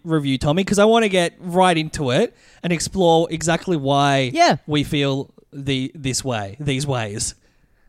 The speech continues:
Speaker 2: Um, yeah, fine and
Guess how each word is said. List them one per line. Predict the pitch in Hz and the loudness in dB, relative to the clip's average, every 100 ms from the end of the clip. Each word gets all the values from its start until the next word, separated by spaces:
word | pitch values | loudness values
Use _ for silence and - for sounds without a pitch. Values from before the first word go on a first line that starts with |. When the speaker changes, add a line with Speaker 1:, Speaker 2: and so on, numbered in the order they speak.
| _ _ _ _ _ _ - | _ _ _ _ _ _ -2
Speaker 2:
Um, | 277 311 311 311 302 302 294 - _ _ _ _ - _ _ _ _ | 2 4 4 4 2 0 -4 -10 _ _ _ _ -20 _ _ _ _
yeah, | 240 311 403 349 | 0 4 6 6
fine | 170 - - - 240 254 302 330 339 320 | 4 -2 -20 -4 2 4 4 2 2 2
and | 302 285 269 | 2 0 -2